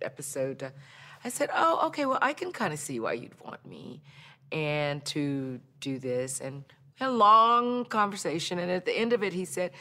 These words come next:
"So can I call Oprah and tell her you'll do it?" I, I thought I would have to go through meetings and whatever and seeing a rewrite.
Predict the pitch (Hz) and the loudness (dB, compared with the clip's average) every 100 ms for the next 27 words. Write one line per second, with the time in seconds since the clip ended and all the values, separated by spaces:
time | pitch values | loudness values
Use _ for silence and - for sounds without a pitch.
0 | - - - - 214 240 247 262 269 269 | -18 -18 -12 -4 2 4 4 4 4 4
1 | 233 233 247 233 226 226 226 190 214 247 | 0 0 -2 0 0 2 2 2 4 4
2 | - - _ - _ _ - _ _ - | 2 -4 _ -20 _ _ -20 _ _ -2
3 | - 196 170 247 254 202 180 165 160 156 | 0 2 2 2 2 4 4 2 0 -4
4 | - 147 143 151 - 139 135 131 139 139 | -4 -4 -2 -4 -6 -6 -4 -4 -6 -8
5 | 131 139 - _ - 139 151 220 233 226 | -12 -16 -20 _ -20 -6 0 2 4 2
6 | 214 208 196 190 190 170 95 80 50 50 | 2 0 0 0 -2 -4 -8 -12 -16 -18
7 | 50 - - - 117 - 185 190 185 180 | -20 -20 -20 -12 -8 -2 -2 0 0 2
8 | 170 147 139 - - 165 156 139 147 180 | 0 -2 -4 -6 -4 -4 -4 -4 -4 0
9 | 185 196 | 2 0